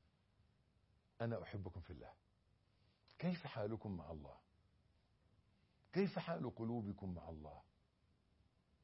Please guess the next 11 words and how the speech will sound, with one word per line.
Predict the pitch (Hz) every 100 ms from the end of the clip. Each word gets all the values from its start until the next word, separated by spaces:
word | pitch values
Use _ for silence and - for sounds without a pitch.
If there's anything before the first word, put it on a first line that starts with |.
| - - -
إخوتي، | - 123 - 101 87 82 - _ _ _ _ _ _ _ - - - - -
هذا | 113 120 120 101
الملحظ | 101 98 110 120 101 - 92 80 73 - - - _ _ - - - _ _ _ -
بتلك | 85 123 117 92
اللفتة، | 104 95 107 - - 90 - - _ - - _ - _ _ _ _ _ _ _ - _ _ - -
كيف | - 123 107
كانت | 110 - 110 107 92 - - - _ _
في | - 120
حياتكم | 104 - 92 85 78 87 78 73 69 - - _ - - _ _ - _ _ _ _ -
لذة | 110 101 95 87
الإيمان | 87 80 78 73